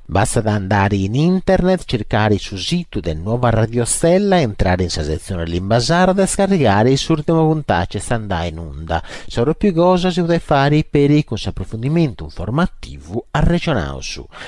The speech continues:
E proprio a Regionausu da andare in onda luego, dunque sa barrai ancora sa scurta, barrai ancora sintonizzato su con Radio Stella.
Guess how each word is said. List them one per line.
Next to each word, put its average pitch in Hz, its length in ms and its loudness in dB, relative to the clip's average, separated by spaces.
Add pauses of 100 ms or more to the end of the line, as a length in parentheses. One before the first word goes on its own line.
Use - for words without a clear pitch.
(140)
E 160 80 2
proprio 220 340 2
a 160 40 4
Regionausu 139 760 0
da 117 120 2
andare 98 340 2
in 98 100 -4
onda 101 300 -2
luego, 117 720 2
dunque 104 420 -2
sa 85 180 0
barrai 101 460 2
ancora 113 300 -2
sa 151 100 0
scurta, 240 520 2
barrai 98 520 2
ancora 95 460 -2
sintonizzato 98 800 -2
su 120 260 0
con 87 420 -4
Radio 143 460 2
Stella. 90 680 -2